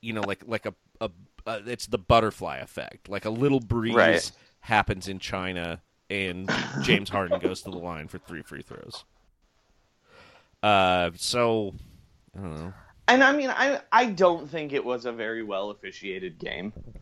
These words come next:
Speaker 1: No. But
Speaker 2: Uh, but I think, I just don't think it matters. Like, what matters about that two thousand two game is it came down to, like, the last shot of that game.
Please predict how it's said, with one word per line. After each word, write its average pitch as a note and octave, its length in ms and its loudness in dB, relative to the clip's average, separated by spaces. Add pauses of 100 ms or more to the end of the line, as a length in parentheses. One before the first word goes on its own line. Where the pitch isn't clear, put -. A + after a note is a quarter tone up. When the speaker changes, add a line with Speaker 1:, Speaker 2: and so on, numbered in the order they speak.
Speaker 1:
No. E3 160 0 (680)
But F#3+ 160 -2
Speaker 2:
Uh, A#2 360 4 (100)
but D3+ 360 -4
I D#3+ 180 2
think, A3 520 -6 (1040)
I G3 120 2
just A3+ 340 -12
don't G#3 320 -4
think F3+ 420 -12
it - 200 -12
matters. C#3 800 -2 (540)
Like, F3 320 4 (200)
what F#3 260 4
matters G#3+ 480 -4
about F#3+ 280 -4
that E3+ 220 -2
two F#3+ 200 -10
thousand E3 560 -10
two F3 260 -2
game G#2 480 -10 (520)
is C3+ 180 4
it D#3 180 -4
came F3+ 320 -4
down D#3+ 340 4
to, D3+ 80 2
like, G#2+ 440 0 (120)
the B2+ 160 -2
last G#2+ 520 -2
shot - 460 -2
of G2 180 -6
that F2 240 -6
game. F#2+ 360 -10